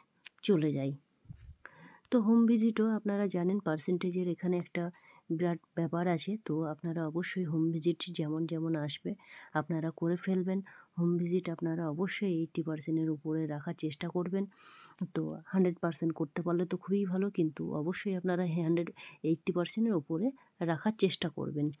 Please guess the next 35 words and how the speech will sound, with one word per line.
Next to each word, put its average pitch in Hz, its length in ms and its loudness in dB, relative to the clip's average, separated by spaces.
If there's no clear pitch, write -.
কোনো 170 200 2
কা-, 170 300 -2
উম, 165 160 -2
আপনারা 170 360 0
ডেলিকার 165 440 2
ডেলি 160 220 2
চেক 175 280 -2
করবেন 170 340 2
যে 165 100 2
হোম 165 240 4
ভিজিট 160 260 2
দিয়েছে 160 400 2
কি 170 180 2
না। 160 160 4
তো 170 120 0
সেই 165 200 2
হিসাবে 185 360 0
কিন্তু 185 320 0
আপনার 170 240 0
যেন 170 240 2
মিসড 220 420 4
না 170 280 4
হয়ে 147 300 2
যায়। 143 240 0
এখানে 226 340 2
আরেকটা 220 400 2
নিয়-, 214 380 2
আরেকটা 202 380 0
ব্যাপার 202 320 -2
যেটা 196 220 0
দেখুন 180 340 -2
আপনারা, 180 480 0
এটা 190 260 4
চোদ্দোই 180 380 2
ফেব্রুয়ারি, 175 720 2